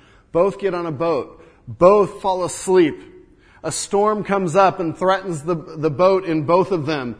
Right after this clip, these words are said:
The sailors wake both of them up. They both are, are part of calming the sea. Jonah, not because of his authority, but because he repented and gave his life. Jesus, because of his authority,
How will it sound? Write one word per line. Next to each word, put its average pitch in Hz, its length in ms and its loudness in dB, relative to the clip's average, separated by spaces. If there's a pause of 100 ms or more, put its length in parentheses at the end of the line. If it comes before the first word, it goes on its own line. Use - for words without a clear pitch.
(220)
The 170 100 0
sailors 208 640 4
wake 175 340 -2
both 208 280 2
of 190 120 4
them 190 220 4
up. - 560 2 (240)
They 185 180 2
both 196 720 2 (320)
are, 175 340 4
are 180 280 4
part 254 500 6
of 190 160 -2
calming 208 460 -2
the 180 60 -2
sea. 214 380 0
Jonah, 196 460 0
not 202 260 -4
because 202 280 -4
of 175 80 -4
his 175 120 -4
authority, 175 520 0
but 160 180 -6
because 175 260 -4
he 160 120 0
repented 180 520 -2
and 160 160 -2
gave 180 220 0
his 147 220 -4
life. 170 580 -4 (680)
Jesus, 214 520 2
because 220 580 -4
of 196 120 2
his 175 140 -2
authority, 165 720 0